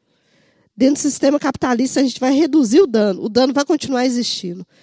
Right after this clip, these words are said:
Então, por isso, já não cabe mais o Lula.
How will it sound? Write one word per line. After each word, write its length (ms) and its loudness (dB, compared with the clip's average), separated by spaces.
Então, 720 2
por 240 4
isso, 440 4
já 180 2
não 140 0
cabe 340 -2
mais 320 -4
o 60 -2
Lula. 420 -10